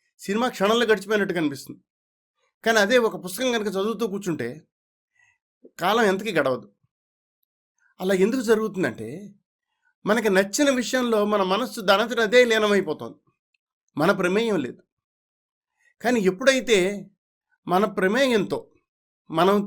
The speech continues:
మనకి తెలిసిన స్థితిలో కనుక మనం మన మనస్సుని ఏకాగ్రతం చేయగలుగుతామో,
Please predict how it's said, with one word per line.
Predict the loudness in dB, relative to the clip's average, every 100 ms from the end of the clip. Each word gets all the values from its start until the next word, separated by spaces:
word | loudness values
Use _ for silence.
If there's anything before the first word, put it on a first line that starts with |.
| -8 _
మనకి | -4 -2 -2
తెలిసిన | -4 -2 -2 0 -2
స్థితిలో | -2 -6 -2 0
కనుక | 0 -4 -8 -16 _ _ -4
మనం | 0 2
మన | 2 2
మనస్సుని | 2 0 -2 -2
ఏకాగ్రతం | -2 -2 -4 -4 -4 -4
చేయగలుగుతామో, | -4 -6 -10 -12 -14